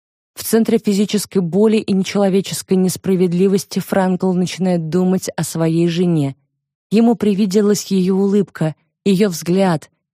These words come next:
и его пронзила мысль. Любовь — это конечная и высшая цель, к которой может стремиться человек. Я понял, что человек, у которого ничего не осталось на этом свете, все еще может познать блаженство,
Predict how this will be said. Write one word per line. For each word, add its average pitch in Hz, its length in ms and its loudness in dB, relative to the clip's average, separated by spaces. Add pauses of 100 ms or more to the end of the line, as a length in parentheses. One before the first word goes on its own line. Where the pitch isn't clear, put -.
(300)
и 202 80 2
его 196 220 2
пронзила 214 580 2
мысль. 180 460 0 (920)
Любовь — 190 640 0
это 185 200 0
конечная 185 680 0
и - 180 -4
высшая 175 480 0
цель, 147 420 -2 (420)
к - 20 -10
которой 185 340 0
может 180 340 2
стремиться 165 600 -2
человек. 151 640 -4 (580)
Я 175 200 2
понял, 214 340 0
что - 300 -4
человек, 185 640 0
у - 100 -10
которого 180 400 0
ничего 185 460 0
не 160 140 0
осталось 196 580 -2
на 196 120 2
этом 170 200 -2
свете, 143 480 -4 (500)
все - 200 0
еще 202 280 0
может 190 500 0
познать 175 460 0
блаженство, 165 760 -2